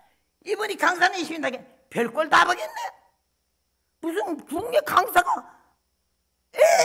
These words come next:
애미가 왔나? 별꼴이 하고 들어가더라고.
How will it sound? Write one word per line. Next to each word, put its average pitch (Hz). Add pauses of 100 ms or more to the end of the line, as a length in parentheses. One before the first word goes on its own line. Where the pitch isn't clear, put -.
애미가 302
왔나? 190 (880)
별꼴이 -
하고 277
들어가더라고. 196